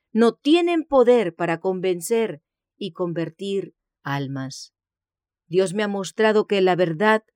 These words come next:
tal como es en Jesús, no ha penetrado nunca en la vida de algunos en California.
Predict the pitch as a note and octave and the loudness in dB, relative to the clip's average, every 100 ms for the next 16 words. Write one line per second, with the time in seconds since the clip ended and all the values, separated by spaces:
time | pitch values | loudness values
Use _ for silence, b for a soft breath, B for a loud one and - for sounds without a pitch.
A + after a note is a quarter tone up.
0 | _ _ _ C#4+ D4+ - A3 G3 G3 G#3 | _ _ _ -2 -2 2 0 2 2 2
1 | - F#3+ E3 D#3+ - G#3 G#3 - _ _ | 0 -6 -4 -6 -2 -2 -4 -8 _ _
2 | _ - B3 D4 C#4+ C4+ A#3 A3+ B3 B3 | _ 2 4 4 2 2 2 2 2 2
3 | A#3+ A#3+ C#4 G3 F3+ F3 E3 E3 G3+ F#3+ | 4 4 2 0 0 0 0 0 2 2
4 | F3+ E3 E3+ G3+ F3+ E3 D#3 D3+ D3 D3 | 2 0 0 -2 -4 -4 -4 -4 -4 -6
5 | D3+ D#3 D#3 D3+ C#3+ | -6 -4 -2 -4 -6